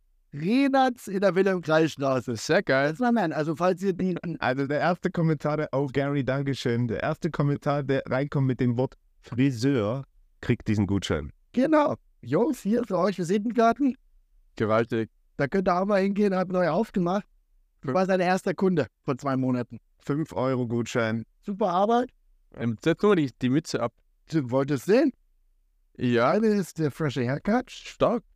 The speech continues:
Speaker 1: der immer gut ist. Ähm,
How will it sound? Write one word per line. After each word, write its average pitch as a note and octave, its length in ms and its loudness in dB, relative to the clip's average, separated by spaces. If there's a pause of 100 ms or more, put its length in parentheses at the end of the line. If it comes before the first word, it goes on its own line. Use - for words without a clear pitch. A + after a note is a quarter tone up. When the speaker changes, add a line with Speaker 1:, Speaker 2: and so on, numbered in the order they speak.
(200)
Speaker 1:
der C3 140 -4
immer E3+ 200 0
gut G3+ 240 -2
ist. B3+ 220 0 (1300)
Ähm, D3 420 2